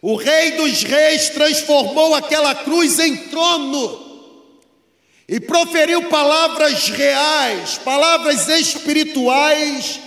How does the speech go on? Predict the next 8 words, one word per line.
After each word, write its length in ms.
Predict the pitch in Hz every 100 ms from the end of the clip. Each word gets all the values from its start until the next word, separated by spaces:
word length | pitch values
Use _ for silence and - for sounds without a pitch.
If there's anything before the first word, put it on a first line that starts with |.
| - - - _ _
palavras 540 | 262 302 330 330 320
que 140 | - 311
nos 240 | 330 285
ensinam 680 | 311 277 - 294 320 311 262
grandes 360 | 269 320 320 240
verdades 720 | 285 269 269 294 302 226 202
ainda 400 | 277 285 294 269
hoje. 580 | 233 262 - - -